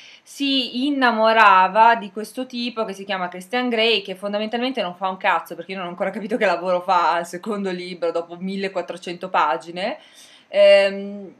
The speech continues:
che guadagna un pacco di soldi, che ha ventisette anni, che è be-, alto, bello, biondo, con gli occhi azzurri, il culo che fa le magie, sempre lui. Qui è ancora più alto, più biondo, più, più culo che fa le magie, una cosa stratosfericamente meravigliosa.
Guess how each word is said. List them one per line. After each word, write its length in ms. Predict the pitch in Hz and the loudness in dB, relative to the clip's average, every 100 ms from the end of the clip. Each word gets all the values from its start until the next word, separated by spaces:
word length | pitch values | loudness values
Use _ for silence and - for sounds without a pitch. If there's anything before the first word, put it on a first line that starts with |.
| - | -18
che 160 | - 233 | -8 -2
guadagna 340 | 226 233 226 | 4 4 4
un 60 | 220 | 0
pacco 240 | 220 240 | -2 -2
di 100 | 233 | -6
soldi, 720 | 262 277 254 254 262 247 277 | -4 0 4 4 4 -4 -6
che 160 | 269 226 | -6 -2
ha 80 | 190 | -2
ventisette 500 | 190 190 190 208 262 | -4 -12 -16 -10 0
anni, 440 | 240 240 240 196 | 2 4 2 -2
che 420 | 185 190 185 175 180 | -8 -4 0 0 0
è 60 | |
be-, 100 | 180 | 0
alto, 340 | 190 196 185 180 | 0 0 -2 -6
bello, 340 | 185 185 175 | -4 -2 -4
biondo, 400 | 170 190 185 175 | -8 -10 -10 -12
con 120 | - | -12
gli 80 | 180 | -10
occhi 160 | 180 214 | -10 -10
azzurri, 480 | 214 202 240 208 | -12 -10 -6 -6
il 80 | 170 | -8
culo 200 | - 190 | -12 -12
che 100 | 180 | -12
fa 120 | 180 | -12
le 100 | 175 | -10
magie, 380 | 190 220 214 214 | -8 -8 -8 -10
sempre 320 | 170 180 208 | -10 -12 -10
lui. 380 | 294 233 262 262 - - - | -8 -6 -6 -8 -12 -20 -14
Qui 140 | - 233 | -2 2
è 60 | |
ancora 360 | 190 180 196 185 | 2 2 -2 -2
più 140 | 180 | 0
alto, 280 | 175 185 180 | 2 2 0
più 140 | 165 | -10
biondo, 420 | 160 180 175 170 165 | -8 -6 -6 -6 -8
più, 540 | 175 156 160 156 156 | -10 -14 -12 -12 -12
più 140 | - 180 | -12 -12
culo 240 | 180 165 | -6 -6
che 80 | 165 | -6
fa 120 | 180 | -6
le 80 | 175 | -2
magie, 600 | 214 214 175 185 147 143 | -4 -4 -4 -4 -4 -8
una 200 | 165 156 | -14 -14
cosa 340 | - 165 156 | -8 -6 -6
stratosfericamente 1040 | 151 165 - 170 - 180 175 175 175 185 190 | -8 -10 -12 -20 -14 -12 -8 -8 -6 -6 -4
meravigliosa. 920 | 160 165 254 349 320 170 156 208 233 | -2 -4 -4 -4 -2 -2 -4 -4 -6